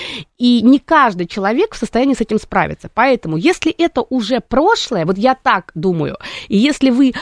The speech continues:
а, это не какая-то длинная история, это не, м, обман в долгу, такого щас тоже очень много, а, то, может быть, имеет смысл,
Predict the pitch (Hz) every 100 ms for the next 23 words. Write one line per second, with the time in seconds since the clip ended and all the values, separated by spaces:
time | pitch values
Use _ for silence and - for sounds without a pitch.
0 | - - 165 170 175 233 233 262 240 220
1 | 294 302 269 208 196 254 247 247 220 -
2 | 190 170 165 156 165 - 220 - 226 220
3 | 214 226 214 208 208 - 196 196 175 -
4 | 180 - 208 202 226 269 285 220 175 254
5 | 214 185 185 190 - 254 254 254 240 -
6 | 185 170 170 - 180 180 190 165 160 156
7 | - - - - - 160 160 156 185 208
8 | 269 302 247 247 254 285 262 220 - 294
9 | 403 - 247 214